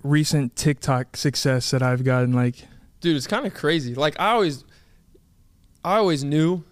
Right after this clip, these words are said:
Speaker 2: it, you were more than capable of it. You're, you know, it's gonna get better, everything. But, like, the, when I was kinda like,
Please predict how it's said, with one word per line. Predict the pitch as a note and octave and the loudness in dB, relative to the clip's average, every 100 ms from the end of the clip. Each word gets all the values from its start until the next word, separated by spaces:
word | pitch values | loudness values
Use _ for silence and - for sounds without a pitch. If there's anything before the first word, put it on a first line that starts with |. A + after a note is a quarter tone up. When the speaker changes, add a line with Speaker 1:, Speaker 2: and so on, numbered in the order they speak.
| - | -4
Speaker 2:
it, | D#3 C3+ C#3+ | -2 -2 -2
you | C#3 | -4
were | C3 | -2
more | C3+ D3 E3 | 0 0 0
than | C3+ | -2
capable | D3 C#3 C3 C3+ | -2 -2 0 -2
of | C3+ | -2
it. | C3+ | -4
You're, | B2 B2+ | -4 -8
you | B2+ C3 | -6 -4
know, | B2 A#2+ - _ | -4 -8 -14 _
it's | - | -20
gonna | - C#3+ | -4 -2
get | C#3+ C#3 | 0 0
better, | C3 C3 B2+ | 0 0 0
everything. | C#3+ C#3 B2+ A#2+ | 0 -2 -6 -8
But, | B2+ C#3+ B2+ | -2 0 0
like, | C3+ A#2 - - - - _ _ | -2 -4 -12 -20 -20 -20 _ _
the, | - C3+ C3 B2+ C#3+ | -4 -2 -2 -4 -4
when | D3 D3 | 0 2
I | E3 G#3+ | 2 0
was | F#3 D#3 | -2 -4
kinda | F3 E3+ | -4 0
like, | D3+ B2+ - | 0 -2 -6